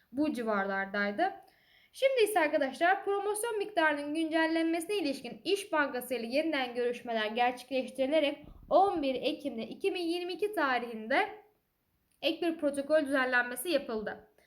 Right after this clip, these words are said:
Buna göre de arkadaşlar Ekim ayı içerisinde personel hesaplarına yatırılacak olarak, e, yatırılan,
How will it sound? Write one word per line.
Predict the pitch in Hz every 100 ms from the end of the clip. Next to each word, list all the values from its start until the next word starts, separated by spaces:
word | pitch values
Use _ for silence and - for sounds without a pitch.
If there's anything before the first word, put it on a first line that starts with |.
| _ _ -
Buna | 339 453 466
göre | 440 311
de |
arkadaşlar | 294 277 277 269 381 -
Ekim | 285 349 403
ayı | 285 277
içerisinde | 269 247 233 220
personel | 277 285 285 370 370
hesaplarına | 302 277 240 226
yatırılacak | 233 240 294 277 330 330
olarak, | 240 240 240 302 - -
e, |
yatırılan, | 214 214 254 262 277 285 294 -